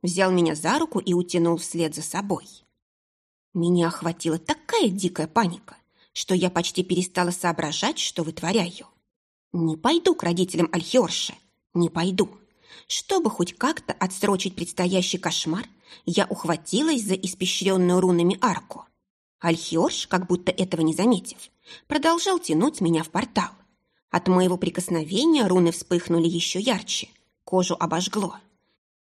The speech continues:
Я ойкнула и невольно использовала магию. Совсем чуть-чуть, чтобы защитить кожу. От арки откололся кусок,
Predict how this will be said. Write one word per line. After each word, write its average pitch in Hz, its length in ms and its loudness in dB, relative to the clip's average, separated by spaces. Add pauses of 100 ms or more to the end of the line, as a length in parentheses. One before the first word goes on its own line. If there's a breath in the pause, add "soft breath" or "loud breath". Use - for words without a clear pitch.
Я 185 300 0
ойкнула 214 480 4
и 185 160 0
невольно 185 400 2
использовала 180 640 -2
магию. 196 440 0 (360)
Совсем 359 400 0
чуть-чуть, - 540 -8 (220)
чтобы 180 380 0
защитить 180 480 -4
кожу. - 380 -2 (640)
От - 260 -6
арки 285 340 0
откололся 165 640 0
кусок, - 520 -8